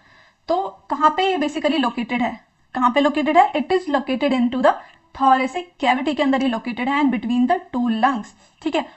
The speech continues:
और किधर side, अ, tilted होता है? Towards the left lung के side थोड़ा shift होता है, tilted होता है, ठीक है।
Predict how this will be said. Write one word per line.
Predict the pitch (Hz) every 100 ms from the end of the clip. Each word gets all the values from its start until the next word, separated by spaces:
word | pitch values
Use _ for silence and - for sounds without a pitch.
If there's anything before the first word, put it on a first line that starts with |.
| -
और | -
किधर | 262 285 269
side, | 302 311 302 277
अ, | 262 247 247 -
tilted | 269 247 285
होता | 254 262
है? | 269
Towards | 262 262 254
the | - - - - 233 233
left | 302 - 285
lung | 262
के | 247
side | 254 233 220 - _ - - - - 233
थोड़ा | 247 359
shift | - 269 -
होता | 220 214
है, | 277 294
tilted | 269 247 220 330 - -
होता | 233 -
है, | 240 - _ _ _ -
ठीक |
है। | 311